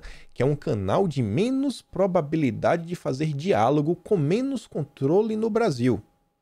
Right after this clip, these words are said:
Olha só, ele tá falando que essa movimentação é proposital porque nós queremos atacar a democracia e no WhatsApp não conseguimos. Só dá pra atacar a democracia via Telegram.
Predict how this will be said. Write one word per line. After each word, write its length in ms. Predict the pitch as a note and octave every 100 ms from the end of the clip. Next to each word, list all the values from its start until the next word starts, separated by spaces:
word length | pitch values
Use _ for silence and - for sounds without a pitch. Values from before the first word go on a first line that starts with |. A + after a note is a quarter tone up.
| _ _ _ _ _ _ _ _ _ _ _ -
Olha 120 | -
só, 220 | - D#3
ele 100 | G#2+
tá 100 | -
falando 240 | - A#2 B2
que 140 | -
essa 160 | C#3+ D3+
movimentação 480 | C3+ A#2 A#2 C3+
é 40 | C#3
proposital 680 | - B2+ - D#3+ G3 D#3+ F3+
porque 260 | E3 -
nós 420 | D#3 D3+ F#3+ -
queremos 640 | - - B2 F3+ A#3+ A#3 - _ _ _
atacar 440 | - - - - -
a 40 |
democracia 840 | E3+ F3 F3 F3 - - C#3 E3 F3+
e 80 | -
no 120 | C3
WhatsApp 360 | D3 - C3 -
não 80 | F3+
conseguimos. 720 | G3+ F#3+ G#3 C#3+ G2 - - _ _ _ _
Só 80 | G2
dá 140 | A#2
pra 80 | -
atacar 260 | - C#3 D#3
a 40 |
democracia 460 | C#3+ C#3+ C3+ - D#3
via 140 | F#3+
Telegram. 460 | - G2+ E2 -